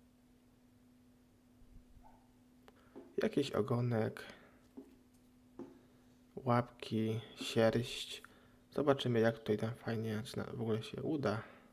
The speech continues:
stworzyć ciekawe obrazy z tych szkiców. I czy jakieś przykładowe kurczaka może narysujemy sobie. Skrzydełka, oczy, jest OK.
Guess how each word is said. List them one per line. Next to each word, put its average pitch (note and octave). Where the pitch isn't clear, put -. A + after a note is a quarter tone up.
stworzyć -
ciekawe A#2
obrazy B2
z -
tych -
szkiców. -
I A3
czy -
jakieś B2+
przykładowe A2
kurczaka A2
może G2+
narysujemy -
sobie. -
Skrzydełka, A2+
oczy, -
jest B2+
OK. -